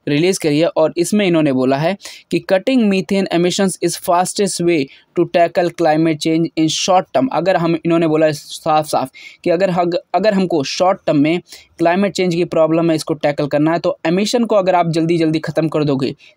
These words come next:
तो ये फास्टेस्ट वे है, हम क्लाइमेट चेंज से लड़ सकते हैं। तो मैंने बताया ना सबसे ज़्यादा ग्लोबल वार्मिंग के लिए रिस्पॉन्सिबल कौन है? एमिशन है। ठीक है, आपको पता होना चाहिए इंटरनेशनल मीथेन एमिशन ऑब्जर्वेटरी ये एक इनिशिएटिव है यूनाइटेड नेशन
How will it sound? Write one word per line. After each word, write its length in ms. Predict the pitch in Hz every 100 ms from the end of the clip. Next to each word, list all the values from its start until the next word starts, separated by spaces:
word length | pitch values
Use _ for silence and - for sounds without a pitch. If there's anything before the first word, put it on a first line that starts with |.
| _
तो 60 | 165
ये 140 | 170
फास्टेस्ट 640 | 156 165 160 - 196 -
वे 200 | 165 156 147
है, 220 | 151 180 _ -
हम 100 | 151
क्लाइमेट 400 | 151 147 151 139
चेंज 200 | 151 139
से 180 | 196 190
लड़ 120 | 165 160
सकते 260 | 135 -
हैं। 60 | 135
तो 80 | 214
मैंने 180 | 247
बताया 280 | 233 233 214
ना 120 | 220
सबसे 200 | 247 -
ज़्यादा 220 | 202 185 190 - - - - - _ _ _ _ - -
ग्लोबल 340 | 156 180 202
वार्मिंग 720 | 208 160 147 151 151 165 185 180
के 140 | 175
लिए 240 | 147 175 165
रिस्पॉन्सिबल 680 | 156 147 170 170 190 214
कौन 220 | 214 220 214
है? 120 | 202 - -
एमिशन 340 | 165 - 202
है। 180 | 185 165 - -
ठीक 140 | 240
है, 100 | 226 151 _ - - - - -
आपको 220 | - 247 269
पता 180 | 254
होना 100 | 262
चाहिए 180 | 233 262
इंटरनेशनल 640 | 226 214 226 226 220 226
मीथेन 340 | 208 190 208 208
एमिशन 300 | 190 180 202
ऑब्जर्वेटरी 540 | 185 165 175 180 185
ये 200 | 180 190
एक 120 | 185 -
इनिशिएटिव 560 | 180 170 180 170 175 165
है 160 | 202 208 -
यूनाइटेड 460 | 160 170 170 190
नेशन 320 | 175 160 196